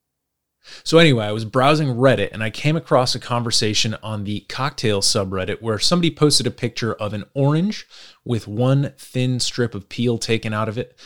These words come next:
where someone had clearly used a channel knife to create a nice slender orange twist.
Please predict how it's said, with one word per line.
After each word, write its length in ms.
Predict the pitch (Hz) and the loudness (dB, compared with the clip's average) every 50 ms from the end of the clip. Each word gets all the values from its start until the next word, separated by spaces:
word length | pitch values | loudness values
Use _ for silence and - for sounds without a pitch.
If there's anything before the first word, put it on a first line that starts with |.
| - _ _ | -20 _ _
where 140 | - 110 107 | -4 -2 0
someone 380 | - - 127 123 120 117 110 | 2 2 2 2 0 0 -2
had 280 | 98 - 107 107 107 - | -4 -4 -4 -6 -6 -8
clearly 380 | - - 135 131 127 123 123 117 | -2 2 6 6 6 6 6 4
used 280 | 107 104 110 107 98 | 2 0 -2 -4 -4
a 60 | 107 | -4
channel 480 | 98 - - - - 113 117 120 110 101 | -4 -2 -2 -2 -2 -4 -4 -4 -4 -6
knife 320 | 98 95 90 92 90 - | -6 -6 -6 -8 -8 -10
to 100 | - - | -10 -12
create 300 | - - - 110 107 104 | -12 -10 -8 -6 -4 -4
a 80 | 101 101 | -4 -4
nice 380 | 98 98 104 107 101 - - - | -4 -6 -6 -4 -4 -4 -6 -4
slender 680 | - - - - - 104 101 104 101 98 98 92 - - | -2 0 0 0 0 -2 -6 -6 -6 -4 -4 -6 -6 -8
orange 540 | - 104 107 107 104 92 90 85 - - - | -8 -8 -6 -4 -4 -6 -6 -8 -10 -12 -14
twist. 580 | - - - - - - - - - - - | -14 -16 -16 -14 -12 -10 -10 -10 -10 -12 -16